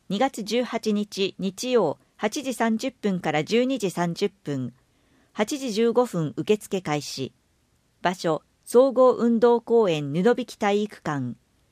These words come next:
定員、一チームあたり選手四人とし、六人まで登録可。第一部、年齢、性別不問。ただし、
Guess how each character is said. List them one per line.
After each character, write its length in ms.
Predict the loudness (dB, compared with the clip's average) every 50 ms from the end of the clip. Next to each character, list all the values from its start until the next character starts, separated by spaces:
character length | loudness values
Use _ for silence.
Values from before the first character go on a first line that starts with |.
| _ _ _ _ _ _ _
定 200 | 2 4 4 4
員、 400 | 4 2 -2 -2 -2 -2 -4 -6 -10 _ _ _ _ _
一 220 | -10 -8 -8 -10 -6
チ 200 | -4 -2 -2 0
ー 40 |
ム 100 | 0 0
あ 100 | 0 0
た 140 | 0 -2 -2
り 220 | -2 -2 -6 -8 -10 _ _
選 280 | -4 -2 0 0 0 0
手 140 | -2 0
四 140 | 2 2 2
人 240 | 2 2 0 0 0
と 120 | -2 -4
し、 300 | -6 -4 -6 -6 -8 -8 _ _ _ _ _ _ _ -2
六 260 | -2 0 0 -2 -4
人 220 | -2 0 0 0
ま 100 | 0 0
で 140 | 0 -2 -2
登 200 | 0 0 2 2
録 240 | 2 0 -2 -2 -4
可。 220 | -2 -2 -4 -4 -6 _ _ _ _ _ _ _ _ _ _ _ _ _ _ _ _ _ _ _ _ _ _
第 280 | 0 0 2 2 0 -2
一 200 | -2 -2 -2 0
部、 200 | 0 0 -2 -4 _ _ _ _ _ _ _ _ _ _
年 280 | -2 0 2 2 2 2
齢、 320 | 2 2 2 2 2 0 -4 _ _ _ _
性 220 | 2 4 4 4
別 280 | 4 2 -2 -2 -6 -4
不 160 | -2 -2 -2
問。 320 | 0 -2 -2 -4 -8 -10 -14 _ _ _ _ _ _
た 100 | -2 0
だ 120 | 0 0
し、 300 | -2 -4 -6 -6 -6 -6